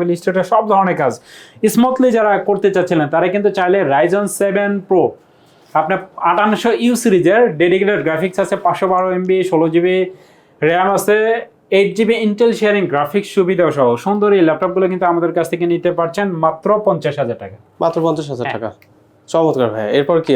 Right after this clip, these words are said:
Speaker 2: আছে?
Speaker 1: এরপর যারা এইচপি EliteBook সিরিজের মধ্যে যারা টু ইন ওয়ানের মধ্যে ল্যাপটপ নিতে চান, তারা কিন্তু চাইলে টু ইন ওয়ানের মধ্যে আমাদের সামনে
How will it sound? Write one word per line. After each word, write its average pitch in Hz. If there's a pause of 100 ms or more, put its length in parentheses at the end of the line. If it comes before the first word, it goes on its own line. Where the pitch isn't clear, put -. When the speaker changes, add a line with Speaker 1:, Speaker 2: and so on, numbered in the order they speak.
Speaker 2:
আছে? - (680)
Speaker 1:
এরপর 202
যারা 226 (160)
এইচপি 220 (1120)
EliteBook 214
সিরিজের 233
মধ্যে 190
যারা 208 (100)
টু 254
ইন 254
ওয়ানের 247
মধ্যে 214
ল্যাপটপ 180
নিতে 185
চান, 202 (100)
তারা 180
কিন্তু 196 (100)
চাইলে 190 (120)
টু 196
ইন 196
ওয়ানের 196
মধ্যে 190
আমাদের 180 (160)
সামনে 175